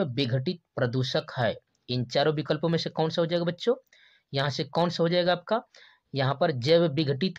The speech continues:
कौन सा प्रदूषक हो जाएगा? तो इसका आंसर हो जाएगा बच्चों इन चारों विकल्पों में से वाहित मल। क्या हो जाएगा बच्चों आपका? वाहित मल हो जाएगा इसका आंसर। क्या हो जाएगा बच्चों आपका आंसर?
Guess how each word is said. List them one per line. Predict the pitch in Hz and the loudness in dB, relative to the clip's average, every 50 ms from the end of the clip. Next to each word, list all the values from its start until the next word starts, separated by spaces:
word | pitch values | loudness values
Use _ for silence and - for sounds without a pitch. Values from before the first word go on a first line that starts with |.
| - - | -6 -2
कौन | 175 165 165 | 0 0 0
सा | 165 - 185 180 - _ _ _ _ _ _ _ - - | 0 -2 -4 -4 -6 _ _ _ _ _ _ _ -4 -2
प्रदूषक | 151 151 139 170 165 - 190 175 | -2 0 0 0 -2 -2 -2 -4
हो | - 185 175 | -2 -2 2
जाएगा? | 180 180 180 170 190 233 | 4 4 4 4 2 -2
तो | - _ _ _ - _ _ - 151 | -2 _ _ _ -20 _ _ -4 -4
इसका | 156 - - 175 | -4 -2 0 0
आंसर | 170 165 - 185 | 0 2 2 2
हो | 151 151 | 2 2
जाएगा | 160 160 156 165 | 2 2 2 2
बच्चों | 151 160 - 165 160 | 0 0 -2 -2 -4
इन | 156 | -2
चारों | - 165 156 156 151 | 0 2 0 2 0
विकल्पों | 160 - - 156 151 - 165 | -2 -2 -2 -4 -2 0 -2
में | 160 160 | 0 0
से | - 233 254 254 _ _ _ - _ _ - | 0 0 -2 -2 _ _ _ -20 _ _ -8
वाहित | 127 123 131 135 143 143 135 123 208 214 - - 262 269 262 _ - - _ - - | -4 0 2 4 4 4 4 2 -2 -4 -4 -8 -8 -10 -10 _ -20 -20 _ -8 -4
मल। | 127 131 131 131 131 120 101 87 - _ _ _ - | 0 2 2 4 4 2 0 -2 -6 _ _ _ -2
क्या | - 180 | 0 0
हो | 156 | 0
जाएगा | 160 185 180 180 | 2 0 0 0
बच्चों | 180 175 - - 175 | -2 -4 0 -2 -2
आपका? | 175 - 233 269 339 _ _ _ _ _ _ _ _ - | 0 0 -2 -2 -2 _ _ _ _ _ _ _ _ -10
वाहित | 120 117 135 147 151 135 165 202 - _ - | -6 2 4 4 4 4 2 -2 -4 _ -6
मल | 123 123 131 139 123 | -4 -2 0 0 0
हो | 110 117 107 | 0 -2 -2
जाएगा | 104 101 101 104 | -2 -2 -2 -2
इसका | 98 - - - 95 | -4 -4 -8 -10 -12
आंसर। | 98 - - - - | -10 -10 -12 -12 -4
क्या | - 175 | -2 -2
हो | 160 | 0
जाएगा | 160 180 175 175 | 0 0 -2 -2
बच्चों | 170 170 - 180 | -4 -4 -2 -4
आपका | 175 - - | -4 -2 -4
आंसर? | 175 170 170 220 240 - | -4 -4 -2 -4 -4 -4